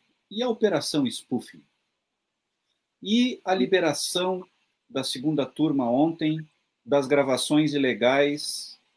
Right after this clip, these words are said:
no caso Lula? E a questão da Lava Jato? Houve ou não houve excessos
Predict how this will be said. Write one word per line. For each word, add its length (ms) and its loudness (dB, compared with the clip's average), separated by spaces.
no 160 0
caso 400 -2
Lula? 560 0
E 120 2
a 60 4
questão 460 2
da 140 2
Lava 340 0
Jato? 680 0
Houve 420 8
ou 100 8
não 220 8
houve 260 4
excessos 920 0